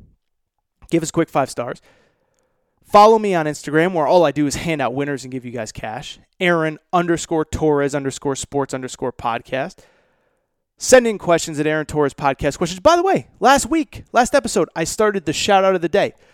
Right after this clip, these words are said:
So two quick shout outs today. First, I wanna give a shout out to Leonard Hamilton, Florida State head coach. Nobody ever talks about this guy. Did you know, they said this on the broadcast, I couldn't believe it. By the end of this season, Leonard Hamilton will be one of the five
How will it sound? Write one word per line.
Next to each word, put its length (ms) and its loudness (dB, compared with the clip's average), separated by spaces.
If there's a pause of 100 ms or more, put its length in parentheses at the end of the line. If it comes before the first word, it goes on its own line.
(240)
So 140 -2
two 320 0
quick 180 0
shout 240 0
outs 220 -8
today. 240 -8 (340)
First, 460 -2
I 60 2
wanna 140 2
give 120 -6
a 40 -8
shout 220 2
out 120 2
to 80 -2
Leonard 360 0
Hamilton, 540 -2 (260)
Florida 380 0
State 240 -4
head 120 -6
coach. 260 -12 (340)
Nobody 180 4
ever 140 2
talks 280 2
about 200 0
this 100 -10
guy. 160 -4 (240)
Did 200 -2
you 220 0
know, 180 6
they 120 2
said 180 -2
this 140 -2
on 80 -2
the 60 -2
broadcast, 380 2
I 60 2
couldn't 200 -4
believe 220 -4
it. 80 -20 (1200)
By 120 6
the 160 -2
end 160 0
of 140 -4
this 140 -2
season, 540 -6 (320)
Leonard 360 4
Hamilton 480 -2
will 80 0
be 120 -2
one 160 -2
of 100 -4
the 140 -8 (140)
five 400 2